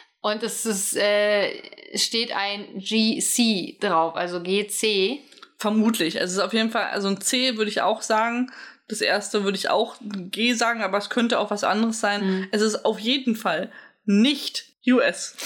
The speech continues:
Speaker 1: Es ist definitiv weder ein U noch ein S da zu sehen.
Speaker 2: Es könnte also Grand Canada Mail Service sein.
Speaker 1: <laughs> Ja, genau.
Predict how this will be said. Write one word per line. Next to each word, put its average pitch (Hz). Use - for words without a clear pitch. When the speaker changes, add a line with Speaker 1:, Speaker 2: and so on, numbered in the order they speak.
Speaker 1:
Es 226
ist 220
definitiv 254
weder 233
ein 220
U 233
noch 214
ein 214
S 180
da 170
zu 180
sehen. 165
Speaker 2:
Es 165
könnte 262
also 226
Grand 208
Canada 196
Mail 190
Service -
sein. 269
Speaker 1:
<laughs> -
Ja, 220
genau. 185